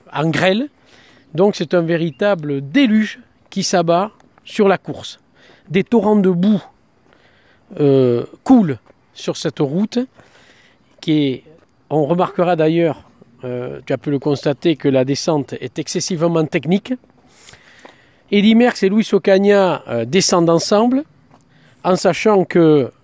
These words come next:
les vélos ne, les freins des coureurs ne répondent plus. Et dans ce fameux virage, qui, à première vue, n'est pas le plus technique, le plus dangereux de la descente, Luis Ocaña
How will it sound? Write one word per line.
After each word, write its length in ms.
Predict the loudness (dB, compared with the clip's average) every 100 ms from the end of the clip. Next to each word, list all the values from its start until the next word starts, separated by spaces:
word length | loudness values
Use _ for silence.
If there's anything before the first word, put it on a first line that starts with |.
| _ _
les 180 | -6 -4
vélos 320 | -2 0 0
ne, 300 | 0 0 -2
les 120 | -2
freins 200 | -2 0
des 120 | 0 0
coureurs 360 | 0 2 2
ne 80 | 0
répondent 400 | -2 -2 -4 -4
plus. 320 | -4 -2 -2 -4 _ -20 -14 -2
Et 280 | 0 0 -6 _ _ _
dans 260 | -6 0 2
ce 160 | 2 2
fameux 300 | 4 4 4
virage, 480 | 2 2 0 -2 -10 _ _ _ _ -20 -20 _ _ -4
qui, 400 | 2 4 2 -4 _ _ _ _ -8
à 80 | -4
première 400 | 0 2 2 2
vue, 380 | 4 2 2 _ _ -20 _ _ _
n'est 100 | -6
pas 160 | 0 0
le 120 | 0
plus 600 | -4 -2 0 0 0 -4 _ _ _
technique, 420 | -2 4 4 4
le 220 | 0 0
plus 200 | -2 -6
dangereux 560 | 2 2 4 4 4 0 -4 _ _ _ _ _ _
de 80 | 2
la 120 | 2
descente, 480 | 2 0 2 0 0 -10 -12 _ _ _ -20 _ _ _ 2
Luis 220 | 2 4
Ocaña 720 | 2 2 2 4 4 2 -2